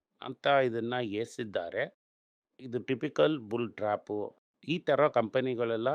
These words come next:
ಈ ವ್ಯಾಲ್ಯೂಯೇಷನಲ್ಲಿ ಇರೋದಕ್ಕೆ ಆಗಲ್ಲ. It was only matter of the time. ಈ ಥರ ಒಂದು ಟ್ರ್ಯಾಪಲ್ಲಿ ನೀವು ಸಿಕ್ಕಾಕೋಬೇಡಿ.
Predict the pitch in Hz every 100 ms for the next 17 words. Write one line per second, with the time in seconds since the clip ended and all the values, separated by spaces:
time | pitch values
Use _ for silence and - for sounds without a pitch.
0 | - 123 151 117 107 117 120 - 123 113
1 | 110 127 147 110 123 117 117 131 139 101
2 | 98 101 87 101 - - 135 113 123 127
3 | 151 135 110 117 127 113 - 95 98 95
4 | 139 - _ _ _ _ _ - 202 196
5 | 139 147 135 123 123 - 113 120 - 131
6 | 113 127 117 90 - _ _ _ _ 127
7 | 120 117 107 113 - 127 123 - 131 107
8 | 101 110